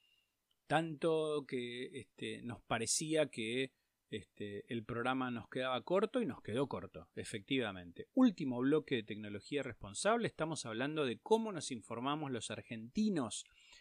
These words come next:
y vamos al ter-, al segundo de los universos, hablábamos recién de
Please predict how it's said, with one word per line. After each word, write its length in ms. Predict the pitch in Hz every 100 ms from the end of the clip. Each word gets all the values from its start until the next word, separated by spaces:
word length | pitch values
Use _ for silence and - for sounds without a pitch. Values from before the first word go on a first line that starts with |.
| - -
y 140 | 135
vamos 380 | 175 226 214 -
al 340 | 151 165 180 - _ _ _ _
ter-, 260 | - 151 175 -
al 160 | 139
segundo 580 | - 180 277 190 147 139
de 80 | 123
los 220 | 113 -
universos, 600 | 120 160 160 143 156 -
hablábamos 400 | 104 104 117 107
recién 480 | 107 - 120 123 113
de 280 | 107 120